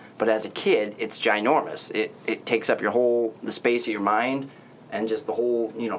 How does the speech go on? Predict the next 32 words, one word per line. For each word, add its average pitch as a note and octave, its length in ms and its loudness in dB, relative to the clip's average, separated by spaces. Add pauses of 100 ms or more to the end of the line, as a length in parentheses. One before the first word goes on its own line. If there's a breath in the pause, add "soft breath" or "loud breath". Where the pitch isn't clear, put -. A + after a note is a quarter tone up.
your A#2 120 -2
field A#2+ 320 -2
of A2 80 0
vision A2 320 0
becomes G#2 280 -4
a G#2+ 40 0
lot G#2+ 160 2
more G#2+ 120 -2
clouded A2 400 0
by G2+ 180 2
that G2+ 180 0
one G#2 160 0
figure, A2+ 360 -2
and F2+ 120 -4
that's - 380 -4 (440 loud breath)
basically A#2 260 2
what A2 120 2
they G#2+ 100 0
did G#2 100 0
with G2 100 -4
the F#2+ 60 -8
Beast, A#2 360 2
is G2 140 -4
making F#2+ 260 -4
it F#2+ 100 -2
its G2 140 -2
own G2+ 280 0
form G#2 260 -4
of G2+ 80 -4
a G2 40 -2
monster G2 380 0
movie. E2 300 -8